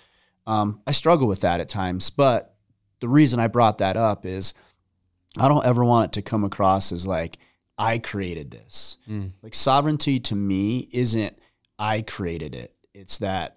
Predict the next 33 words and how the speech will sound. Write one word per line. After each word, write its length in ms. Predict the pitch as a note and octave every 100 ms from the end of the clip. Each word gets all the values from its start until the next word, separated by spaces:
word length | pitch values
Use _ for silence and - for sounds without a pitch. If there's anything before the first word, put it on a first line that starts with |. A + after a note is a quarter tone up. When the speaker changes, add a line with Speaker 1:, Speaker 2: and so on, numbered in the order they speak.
| -
Speaker 1:
I've 260 | G#2+ A#2
been 300 | A2+ A2+ G#2
given 680 | G2 B2 A#2 G#2+ G2+ G2 F#2 - _ _ _ _ _ _ _ -
blessings. 880 | A#2 A#2+ - B2+ A2+ A2 A2 - -
I've 160 | G#2+ G2
been 140 | A2
given 360 | G2+ A2+ G2+ F#2+
opportunities. 1300 | F#2+ F#2+ F2+ - B2 B2 A2+ A2 G#2 G2+ F#2+ - - -
I'm, 280 | G2 F#2 _
I 120 | G2
was 180 | G2 G2
born 360 | F#2+ A2+ G#2 G#2
to 640 | - G2+ F#2+ F#2 F2 E2+ -
a 60 |
mother 360 | A2 A#2 G#2+ F#2+
who 120 | G2
loved 400 | F#2 B2 B2 A2+
me. 480 | A#2 A#2 A2 G#2+ G2+ _ _ _ _ -
I 100 | G2+
was 200 | G#2 G2
born 500 | - G#2+ G2+ F#2+ F2+
in, 300 | G2 G2 G2 _ G#2+ -
I'm, 200 | G#2+ F#2+ - _
I'm 240 | G2+ G#2+ -
somewhat 480 | - B2 A#2 A2
intelligent. 800 | G#2 G2+ - B2 A#2 G#2 G#2+ - _
You 120 | G2+
know, 80 | G2
I'm 120 | G2+
not 160 | G#2+ F#2+
an 80 | F#2
idiot. 480 | A#2+ G2 G2+ - _ _ _ _ -
Um, 600 | G#2 G2 F#2+ F2+ F2+